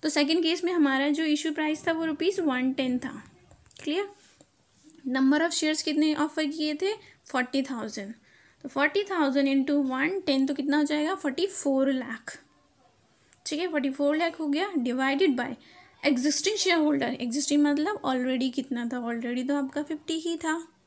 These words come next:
फिफ्टी लाख into में हंड्रेड कर देंगे तो आपका आंसर आ जाएगा टोटल फंड के लिए।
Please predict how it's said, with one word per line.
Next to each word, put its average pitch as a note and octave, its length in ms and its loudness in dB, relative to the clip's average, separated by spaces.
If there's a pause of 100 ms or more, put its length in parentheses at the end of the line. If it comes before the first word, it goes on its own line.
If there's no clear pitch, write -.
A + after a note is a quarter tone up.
(540)
फिफ्टी D4 280 -2
लाख D4+ 380 0 (220)
into B3+ 200 2
में B3+ 180 0
हंड्रेड C4+ 340 -2
कर D#4 180 -4
देंगे D4+ 300 2 (220)
तो C4+ 80 -6
आपका A#3 320 -8
आंसर A#3+ 360 -4 (580)
आ A#3+ 160 0
जाएगा A#3+ 380 -2
टोटल C4 420 -4
फंड B3 460 0
के G#3+ 160 -4
लिए। G#3+ 320 -6